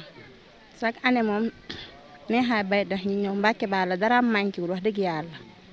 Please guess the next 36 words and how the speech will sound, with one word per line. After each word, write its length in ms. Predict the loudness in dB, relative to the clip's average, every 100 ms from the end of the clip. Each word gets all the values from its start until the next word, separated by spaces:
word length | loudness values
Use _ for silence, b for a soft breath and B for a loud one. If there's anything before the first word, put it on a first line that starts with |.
| -20 -20 -6
lépp 280 | 0 2 4
a 60 |
ma 120 | 2 2
mat 160 | -2 -4 -14 -16 -16 -18 -20 -20 -10
dañuy 240 | -2 0 2
def 160 | 0 0
ba 140 | 2
mu 100 | 4
baax 200 | 4 4
wax 120 | 0 -2
dëgg 160 | 0
yàlla 320 | 2 2 0
macha 500 | -2 -2 0 0 0
allah 260 | 0 -2 -4 -8 -12 -6
ñu 60 | 0
ko 60 | 4
ñaanal 400 | 6 6 4 2
rek 140 | 0 0
at 120 | 2
mu 160 | 2 4
jot 160 | 2 0 -20 -20 -18 -16 -14 -14 0
yàlla 200 | 4 6
na 60 | 6
ko 100 | 4
gën 200 | 4 2
a 20 |
mën 220 | 2 0 -4 -16 -20 -20 -20 -20 -6
dara 180 | 2 4
manqué 380 | 6 4 2 0
wu 80 | -4
fi 80 | -2
boobu 200 | 0 0
ba 80 | 2
léegi 240 | 4 2
ndekki 380 | 4 2 2 -2
yi 340 | -2 -2 -4